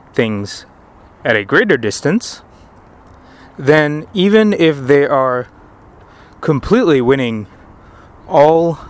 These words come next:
the arguments or demonstrations of reason within that argument, they are in fact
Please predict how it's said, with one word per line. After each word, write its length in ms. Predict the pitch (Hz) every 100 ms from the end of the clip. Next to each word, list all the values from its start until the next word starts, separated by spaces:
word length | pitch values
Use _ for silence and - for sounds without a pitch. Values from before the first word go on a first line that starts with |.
| -
the 500 | 123 123 120 117 110 - - - - - - - - - - -
arguments 760 | 147 131 123 120 190 - - - - - - - - - -
or 420 | 135 123 117 110 - - - - - - - - - - - - - - - - - - - - - - _ _ _ _ _ - - - 165
demonstrations 720 | 151 143 131 - 147 - 131
of 120 | 117 110
reason 420 | 113 110 131 214 - - - - - -
within 300 | 135 127 214
that 120 | 165
argument, 560 | 110 107 104 110 226 - - - - - -
they 160 | 123 131
are 220 | 147 180
in 100 | 180
fact 360 | - 135 123